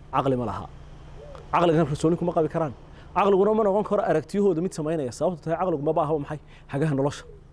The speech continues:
Iyagana sheegaya. Wuxuu leeyahay ninka la yidhaahdo Darwin, "عندي شك دائم."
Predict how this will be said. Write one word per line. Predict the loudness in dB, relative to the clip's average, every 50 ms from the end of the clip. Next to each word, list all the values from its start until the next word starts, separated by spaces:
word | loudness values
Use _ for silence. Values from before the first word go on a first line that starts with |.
| -20 -20 -20 -20 -20 -20 -20 -20 -20 -20 -18 -8 -2 2
Iyagana | 4 4 4 4 2
sheegaya. | 2 0 -2 -2 -2 -2 -6 -10 -12 -14 -18 -20 -20 -16 -12
Wuxuu | -6 -2 0 2
leeyahay | 4 4 4 4
ninka | 2 2 2
la | 2
yidhaahdo | 2 2 0 2 2 2 2 0 -2 -8 -18 -20 -8 0
Darwin, | 2 2 4 4 2 -2 -6 -12 -20 -20 -20 -20 -20 -20 -20 -20 -20 -20 -16 -8 -2
"عندي | -2 0 0 0
شك | 0 -2 -2 -2 -2
دائم." | -4 0 2 0 0 0 -2